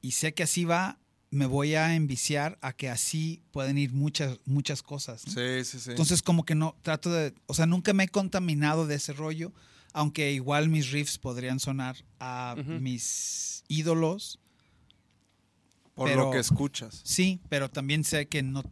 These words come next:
Speaker 1: tengo nada que ver. O sea, mi forma de tocar no tiene nada que ver con mis ídolos. Por eso son mis ídolos, ¿no?
Speaker 3: Ujú.
Speaker 1: Y, y siempre quiero que sean mis ídolos. Y estoy muy bien con eso.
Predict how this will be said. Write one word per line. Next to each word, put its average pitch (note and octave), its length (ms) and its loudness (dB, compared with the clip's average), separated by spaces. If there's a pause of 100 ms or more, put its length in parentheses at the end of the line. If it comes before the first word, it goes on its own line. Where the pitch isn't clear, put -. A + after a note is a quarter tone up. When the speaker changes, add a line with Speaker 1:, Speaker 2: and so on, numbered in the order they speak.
(100)
Speaker 1:
tengo C3+ 260 -6
nada C#3 340 -2
que C#3+ 120 -6
ver. C3+ 200 -6 (280)
O A2+ 60 -14
sea, C3+ 100 -8
mi C#3 120 -4
forma D#3+ 320 0
de E3 40 -4
tocar D#3 260 -2
no D#3 120 2
tiene C#3+ 200 -2
nada C#3+ 140 0
que D3 140 -6
ver C#3+ 280 -6 (500)
con C#3 140 0
mis C3+ 200 0
ídolos. D#3 480 -2
Por C3 180 -8
eso C3 160 -2
son C3+ 180 2
mis B2+ 180 -6
ídolos, B2+ 360 -10
¿no? C#3+ 120 -14 (140)
Speaker 3:
Ujú. B2+ 260 -10
Speaker 1:
Y, A2+ 340 -6
y A#2+ 120 -8
siempre C#3 340 0
quiero C#3+ 200 -2
que - 80 -14
sean C#3 160 -8
mis C3 160 -10
ídolos. D3 400 -10 (460)
Y C3+ 80 -6
estoy C#3+ 240 -2
muy C#3+ 160 -2
bien C#3 180 2
con B2+ 180 -10
eso. - 240 -12